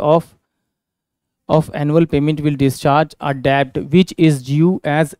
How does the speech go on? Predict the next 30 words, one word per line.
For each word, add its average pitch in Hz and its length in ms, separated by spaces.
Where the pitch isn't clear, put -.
eight 185 320
four 175 200
eight 143 420
at 143 240
the 170 100
end 190 260
of 170 320
four 170 180
year 131 300
at 165 300
four 185 120
percent 156 500
per 160 160
annum 151 380
simple 139 380
interest?" 131 280
एग्जामिनर 147 380
ने 175 160
कहा 156 240
कि 180 280
उसने 190 280
कोई 214 200
आर्टिकल 156 460
ना 175 240
इंस्टॉलमेंट 160 500
पे 180 80
परचेज 165 500
किया, 120 260
और 151 140
जब 156 180